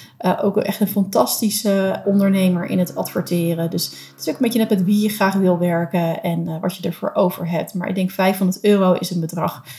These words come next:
wat, eh, ja, wat te doen is. En ja, als je dan toch nog denkt van, "Jeetje, ik vind het nog best wel een investering." Ik heb er trouwens ook gewoon weer een oplossing voor.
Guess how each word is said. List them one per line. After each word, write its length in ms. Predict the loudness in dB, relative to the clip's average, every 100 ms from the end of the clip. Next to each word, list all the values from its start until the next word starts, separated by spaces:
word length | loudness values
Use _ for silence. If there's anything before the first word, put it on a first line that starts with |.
| -18 -4
wat, 300 | -2 -2 -4
eh, 240 | -2 -2 -4
ja, 160 | -6 -6
wat 180 | -4 -2
te 80 | 2
doen 200 | 4 6
is. 380 | 6 2 -4 -6 -18 -20 -20 _ 0
En 460 | 4 4 2 -2 -8 _ 0
ja, 100 | 0 -4 0
als 200 | 2 2
je 60 |
dan 200 | 0 0
toch 120 | 2 4
nog 140 | 4
denkt 220 | 4 2
van, 120 | 2
"Jeetje, 220 | 2 2 0
ik 80 |
vind 160 | -4 -2
het 40 |
nog 120 | -2 2
best 180 | 2
wel 160 | 4 2
een 80 | 2
investering." 1040 | -2 -2 -4 0 2 4 4 2 -2 -6
Ik 160 | -6 -4
heb 100 | -4
er 80 | -2
trouwens 320 | -2 -2 -2
ook 160 | -2
gewoon 200 | 2 4
weer 100 | 4
een 80 | 2
oplossing 480 | -2 -2 -4 -2 -2
voor. 320 | 2 4 4